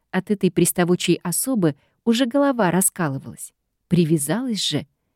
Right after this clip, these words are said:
И послать ее некуда. Везде, похоже, уже была. И отовсюду возвращалась, даже с того света.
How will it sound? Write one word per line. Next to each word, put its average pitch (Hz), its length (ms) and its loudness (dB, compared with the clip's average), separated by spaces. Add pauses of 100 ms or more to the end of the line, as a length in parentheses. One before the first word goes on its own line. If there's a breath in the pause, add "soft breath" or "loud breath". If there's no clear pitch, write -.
(180)
И 202 100 0
послать 233 520 0
ее 196 180 0
некуда. 151 500 2 (380)
Везде, 233 440 0
похоже, 254 440 0
уже 190 180 2
была. 170 360 0 (400)
И 185 120 4
отовсюду 190 760 0
возвращалась, 185 880 -2 (320)
даже 175 320 2
с - 80 0
того 175 240 2
света. 151 440 -2